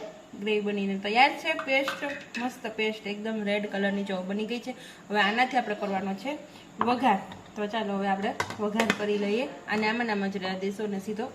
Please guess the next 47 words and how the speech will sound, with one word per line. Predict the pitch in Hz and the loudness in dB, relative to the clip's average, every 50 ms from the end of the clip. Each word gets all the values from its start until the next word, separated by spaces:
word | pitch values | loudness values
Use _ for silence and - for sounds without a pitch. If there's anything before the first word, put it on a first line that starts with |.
| - | -6
વઘાર | 214 196 196 233 233 208 180 - | -4 -2 2 2 2 2 0 -4
કરી | 175 175 170 165 170 | -8 -10 -10 -8 -8
લઈએ. | 170 165 165 - - 349 - | -8 -8 -10 -10 -8 -2 -2
તો | 254 233 - | -2 0 4
ચાલો, | 277 262 247 226 220 220 214 | 6 6 6 6 4 0 2
જો | 254 247 | 2 2
આપણે | 220 220 - 233 233 | 2 2 2 2 2
અહીંયા | 233 233 247 247 233 | 2 2 0 0 0
બે | 220 226 240 233 | 0 0 0 0
થી | 254 262 - | -4 -6 -4
ત્રણ | 240 233 240 240 233 | -2 -2 -2 -2 -2
ચમચી | 233 226 - - 240 226 - | -4 -4 -6 -6 -8 -4 -4
જેટલું | 247 226 - 226 240 - 208 | -4 -4 -2 -4 -6 -4 -2
તેલ | 220 240 277 330 - - - - - - - - - | -2 -2 -2 -4 -6 -8 -14 -16 -16 -16 -14 -8 -2
મૂકી | 240 269 277 320 294 262 | -2 0 0 0 0 0
દીધું | 269 254 254 240 214 208 | 0 0 -2 -2 -4 -4
છે | 220 202 208 | -6 -6 -4
ગરમ | 220 220 214 214 226 226 220 | -4 -4 -4 -4 -6 -6 -6
થવા | 214 202 202 202 208 202 | -4 -2 -2 -2 -2 -4
માટે. | 202 196 202 226 226 | -4 -2 -2 -4 -2
તો | 226 208 202 | 0 0 0
હવે | 220 220 | 0 0
આપણે | 214 214 214 226 - | 0 0 -2 0 2
જે | 240 220 - 233 | 0 2 4 4
પેસ્ટ | 240 247 262 269 269 294 254 | 4 4 4 2 0 0 0
બનાવી | 277 294 302 294 254 214 202 202 202 202 | 2 2 2 2 2 2 0 0 -2 -2
એનો | 214 247 311 359 - - - - 233 | -2 -2 -4 -4 -8 -12 -12 -4 0
વઘાર | 247 269 320 311 269 - 247 | 2 4 4 4 2 4 2
કરવાનો | 226 202 202 190 190 190 185 175 - | 2 2 0 -2 -2 -4 -8 -10 -10
છે. | 208 202 196 - - - - - | -10 -10 -10 -10 -12 -16 -18 -16
તો | - - | -12 -10
આપણું | 202 208 208 - 415 | -8 -6 -4 -2 0
તેલ | 233 - 427 415 254 | 0 0 0 0 2
ગરમ | 240 247 247 254 262 262 | 2 2 2 0 0 2
થઈ | 302 320 - 320 | 2 4 4 4
જાય | 262 220 208 190 156 - 208 | 4 4 2 0 -2 -4 -4
એટલે | 196 208 202 196 196 | -4 -4 -2 -2 -2
આપણે | 196 202 202 208 208 | -2 -2 -4 -4 -2
એનો | 226 277 330 339 - - - - - - - | -2 -2 -2 -2 -6 -10 -16 -18 -18 -8 -2
વઘાર | 247 262 269 330 294 254 233 - | 0 2 4 4 2 2 0 -2
કરીએ. | 214 208 208 214 247 285 - - - - - - - 247 269 269 247 214 202 202 208 220 220 208 196 196 202 - - - - - - - - | -6 -6 -6 -4 -6 -6 -6 -10 -14 -18 -20 -20 -16 -14 -14 -12 -12 -12 -12 -12 -12 -14 -14 -14 -14 -14 -16 -16 -16 -18 -18 -18 -18 -16 -14
તેમાં | 214 214 233 247 247 254 | -10 -6 -4 -4 -4 -2
સૌથી | 254 247 254 254 277 254 | -2 -4 -2 -2 0 0
પહેલા | 254 247 254 240 | 0 2 4 4
આપણે | 233 233 233 226 220 | 4 4 2 0 0
નાખવાની | 214 214 220 226 220 214 208 | -2 -2 -4 -6 -8 -8 -6
છે | 247 | -8